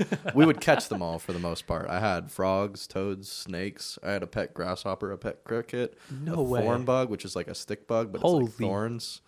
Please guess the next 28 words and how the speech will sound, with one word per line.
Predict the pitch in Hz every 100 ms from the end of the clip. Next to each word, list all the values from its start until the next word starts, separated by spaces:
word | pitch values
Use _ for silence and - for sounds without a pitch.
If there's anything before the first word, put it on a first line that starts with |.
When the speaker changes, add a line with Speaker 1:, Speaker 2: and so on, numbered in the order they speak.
| _ - - _ _ _ _ -
Speaker 1:
You | 175
had | 139
a |
Speaker 2:
Uh, |
Speaker 1:
tank | - 139 160 185 -
and | 151 156
all | 165
this | 175
shit, | - 175 127
or | 120
just | 113 -
like | 110
Speaker 2:
yeah, | 120
Speaker 1:
a | 101
Speaker 2:
yeah, | 110 95
yeah, | 92
yeah. | 95
Speaker 1:
Whoa. | 92 143 139 87 82 104 107
Speaker 2:
A, | 80
a |
ter-, | - - 82 - _ - -
terrarium. | 87 87 117 131
Speaker 1:
Terrar-, | 123 120 120
yeah, | 120 113
yeah, | 107 107
yeah. | 101
Speaker 2:
Yeah, | 101
yeah. | 87